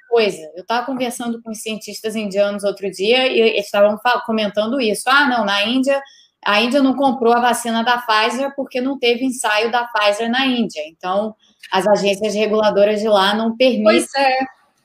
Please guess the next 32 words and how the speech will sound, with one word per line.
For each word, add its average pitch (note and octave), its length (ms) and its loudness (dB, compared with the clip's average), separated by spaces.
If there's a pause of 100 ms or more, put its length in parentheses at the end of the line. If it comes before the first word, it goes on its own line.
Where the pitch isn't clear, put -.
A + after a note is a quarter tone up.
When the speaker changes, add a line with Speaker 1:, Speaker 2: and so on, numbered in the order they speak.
(340)
Speaker 2:
Mas, D#4+ 200 2
assim, F#4 560 2
a C4+ 140 2
gente, F4+ 680 0 (140)
e, A3+ 400 -10
e - 160 -2 (100)
aí C#4+ 300 4
a E4 100 4
Índia, E4 380 0 (180)
talvez A#3 320 -2
a - 40 0
gente C#4+ 140 -8
possa C4 280 -4
até C#4 160 -2
dizer, C4 560 0
tem B3 100 -8
alguma A#3 320 -8
coisa, A#3 460 -2 (680)
alguma G#3 260 -2
diferença B3+ 560 -4
genética, A3+ 880 -2 (300)
acho - 240 -8
que G4 80 0
não F#4 180 2
teria, C#4 600 4
não A3 340 -2
sei, C#4 460 4
não, A#3 240 -4
não, G#3+ 140 -4
não G#3+ 480 -2
sei, B3+ 400 0 (340)
mas F4 380 0